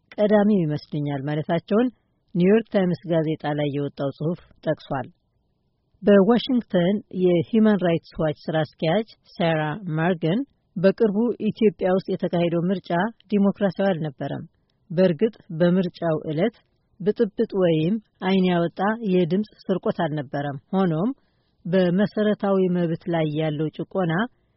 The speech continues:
ኢትዮጵያውያን የሚመስላቸውን ተናግረው በሰላም ለመኖር የሚችሉ መስሎ እንዳይሰማቸው አድርጓል ሲሉ መናገራቸውን ጽሑፉ ጠቅሷል። የኢትዮጵያ ጠቅላይ ሚኒስትር ኃይለ ማርያም ደሳለኝ በበኩላቸው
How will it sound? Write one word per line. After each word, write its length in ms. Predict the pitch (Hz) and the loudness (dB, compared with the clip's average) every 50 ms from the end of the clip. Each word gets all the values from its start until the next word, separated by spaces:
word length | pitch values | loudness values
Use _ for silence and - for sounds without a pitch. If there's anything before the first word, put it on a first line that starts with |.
| _ _ _ _ | _ _ _ _
ኢትዮጵያውያን 760 | - 185 - - 196 180 - - 196 190 185 190 190 196 226 269 262 240 _ _ 220 | -8 -8 0 2 0 0 2 0 0 2 2 2 2 0 0 -2 -4 -6 _ _ 0
የሚመስላቸውን 880 | 190 190 190 220 233 208 185 - - 180 175 170 _ - 175 165 165 | 2 2 4 4 4 2 0 0 -2 -2 -2 -2 _ -4 -4 -4 -4
ተናግረው 440 | - 180 175 175 180 180 202 226 254 247 _ _ _ _ - | -4 -2 -2 -2 -2 0 0 0 0 0 _ _ _ _ 0
በሰላም 520 | 165 196 190 - - 214 214 214 214 208 | 2 2 2 4 2 2 2 4 4 2
ለመኖር 460 | 202 190 185 180 185 180 185 202 233 233 196 | 2 2 0 0 0 0 2 0 0 0 -2
የሚችሉ 500 | - 190 185 185 190 208 - - 214 196 202 | 0 0 2 2 2 0 0 -4 -4 -2 0
መስሎ 340 | 185 175 170 - - - 165 160 156 - | 0 0 -2 -4 -4 -4 -2 -2 -2 -4
እንዳይሰማቸው 880 | - 165 165 165 170 165 160 - - 180 160 156 156 156 151 _ - 208 | -4 -6 -2 0 0 -2 -2 -4 -6 -6 -4 -4 -4 -4 -6 _ -2 -2
አድርጓል 480 | 196 185 160 156 160 151 147 151 147 139 - | 0 0 -2 -4 -6 -4 -4 -4 -4 -6 -10
ሲሉ 280 | - - 196 185 165 156 165 240 247 | -8 -4 -2 0 0 0 -2 -2 -2
መናገራቸውን 800 | 190 175 156 147 143 139 139 147 151 156 156 _ - 208 240 254 233 | -2 -4 -4 -4 -6 -6 -6 -4 -4 -4 -4 _ 0 0 0 0 -2
ጽሑፉ 260 | - - 269 220 165 - 165 - | -4 -2 -2 -2 -2 -4 -8 -8
ጠቅሷል። 400 | 151 151 - - - 156 143 - _ _ _ _ _ _ _ _ _ _ _ _ - | -8 -10 -10 -8 -6 -6 -6 -6 _ _ _ _ _ _ _ _ _ _ _ _ 2
የኢትዮጵያ 460 | 208 208 226 208 - 285 - - 254 240 | 2 2 2 2 -2 -2 0 0 -2 -2
ጠቅላይ 280 | 240 202 220 226 208 190 | -2 0 2 2 2 2
ሚኒስትር 380 | 190 190 - _ _ 202 202 196 | 2 0 -2 _ _ -2 0 0
ኃይለ 200 | 185 180 175 175 | 0 2 0 0
ማርያም 340 | 170 175 170 175 170 165 160 | 0 0 0 0 0 0 -2
ደሳለኝ 380 | 160 - - 180 170 165 160 147 | -4 -2 0 0 0 0 0 -2
በበኩላቸው 800 | 143 147 143 151 - - - 160 180 196 190 _ - 175 165 | -4 -4 -6 -6 -6 -6 -4 0 0 0 0 _ -4 -4 -4